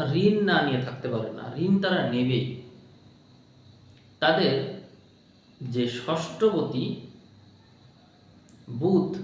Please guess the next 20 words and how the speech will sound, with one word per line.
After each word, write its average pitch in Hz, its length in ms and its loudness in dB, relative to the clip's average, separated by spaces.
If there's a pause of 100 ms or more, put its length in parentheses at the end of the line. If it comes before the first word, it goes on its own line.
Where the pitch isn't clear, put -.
(1400)
সেই 180 240 6
বুধ 202 280 4 (120)
কিন্তু 202 300 -2
তাদেরকে 156 520 0 (840)
ঋণ 190 260 6 (800)
এর 139 180 -2
বিষয়টা 180 600 0
নিয়ে, 170 300 0 (1120)
আহ, 110 440 -4 (400)
তাদেরকে 139 440 -2
উদ্ধার 131 340 -2
করার 185 280 -2
চেষ্টা 170 280 -4
করলেও 135 400 -2 (580)
আপনারা 156 260 -4
একটা 190 160 -2
জিনিস 180 340 -4
খেয়াল 165 200 -2
করে 196 160 2
দেখুন, 131 340 -2